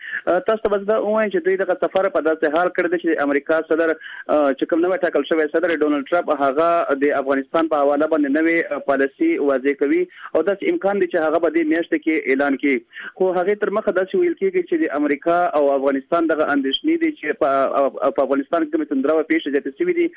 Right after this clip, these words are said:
آه، د دې، آه، پر، د دغې منصوبه کارۍ یا منصوبې چې دي، دا له پاکستان نه سازېږي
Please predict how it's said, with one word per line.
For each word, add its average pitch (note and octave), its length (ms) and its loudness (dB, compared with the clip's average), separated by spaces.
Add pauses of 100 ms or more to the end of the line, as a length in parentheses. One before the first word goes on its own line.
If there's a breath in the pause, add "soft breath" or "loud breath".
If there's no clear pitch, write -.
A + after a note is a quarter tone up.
(260 loud breath)
آه، D#3+ 180 2
د D#3+ 120 4
دې، G3 120 2 (200)
آه، D#3 200 2
پر، D#3 100 2 (260)
د - 100 2
دغې F3+ 240 0
منصوبه D3+ 300 0
کارۍ D#3 400 0
یا E3 160 0
منصوبې C#3 380 -2
چې D#3+ 100 -8
دي، D#3+ 60 0
دا D#3 120 0
له D3+ 80 0
پاکستان C#3+ 540 -2
نه D#3 120 2 (100)
سازېږي E3+ 440 0